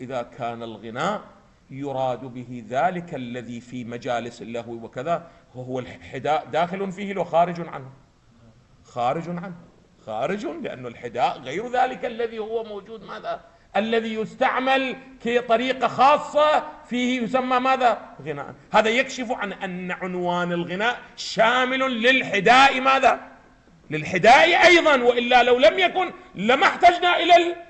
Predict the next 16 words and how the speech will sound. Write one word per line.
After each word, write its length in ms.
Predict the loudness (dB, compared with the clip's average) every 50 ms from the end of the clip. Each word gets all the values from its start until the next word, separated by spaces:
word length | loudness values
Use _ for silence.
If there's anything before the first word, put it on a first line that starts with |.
| -20 -20 -20 _
الاستثناء. 480 | _ -10 -10 -10 -14 -12 -10 -10 -12 -12 -2 0
هذا 140 | 2 2 2
المورد 320 | 2 2 2 2 2 2
الأول، 280 | 0 0 0 0 0 -2
التفتوا 340 | 2 0 0 0 0 -4 -4
لي 80 | -2
جيدًا. 320 | 0 0 -2 -2 -4 -8 -14 -16 -20 -20 -8 2 4
المورد 380 | 4 6 6 6 6 6 6 2
الثاني 500 | 0 4 6 6 6 6 6 4 0 -4 -8 -14 -18 -14
في 300 | -6 -2 0 2 2 2
مراثي 640 | 4 6 6 8 8 8 8 8 8 6 4 2
الحسين 960 | -2 -2 -2 -2 -2 -2 2 4 6 8 8 6 6 4 4 2 2 0 -4 -10 -14 -18 -20 -10 2
وغيره 720 | 4 4 6 8 6 6 6 6 4 4 4 4 4 4
من 220 | 2 2 2 4 4
الحجج 720 | 4 4 2 0 -4 4 4 4 6 6 4 4 4 4
المعصومين. 1300 | 2 2 2 0 2 4 4 4 4 -2 -6 -2 -2 0 0 2 2 2 0 0 -2 -4 -12 -18 -20